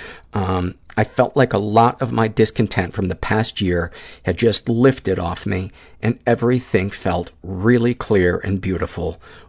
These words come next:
Words can't really explain it." Thank you. Thank you for that. I, uh,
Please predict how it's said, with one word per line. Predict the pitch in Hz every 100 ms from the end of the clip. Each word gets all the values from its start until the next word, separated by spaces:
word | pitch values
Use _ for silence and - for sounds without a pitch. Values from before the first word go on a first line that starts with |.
| -
Words | 101 107 107 -
can't | - 95 -
really | 98 95
explain | 90 90 - 85 85 82
it." | - - - - - - _ - - - - - - - - - - - - - - - - -
Thank | 98 87
you. | 85 87 - - - - - -
Thank | 98 95
you | 95
for | -
that. | 85 82 - -
I, | 98 98 95 95
uh, | 85 87